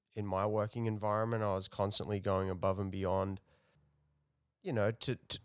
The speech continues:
to please and, you know, do good, feel, make that person feel great, be successful.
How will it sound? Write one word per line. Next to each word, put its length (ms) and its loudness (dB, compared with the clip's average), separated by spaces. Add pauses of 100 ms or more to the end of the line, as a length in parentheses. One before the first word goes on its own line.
(120)
to 520 0 (360)
please 680 0 (480)
and, 600 -2
you 160 -6
know, 260 2 (140)
do 220 0
good, 340 0 (480)
feel, 320 0 (180)
make 160 2
that 140 -2
person 440 0
feel 280 0
great, 420 -2 (680)
be 100 -2
successful. 800 0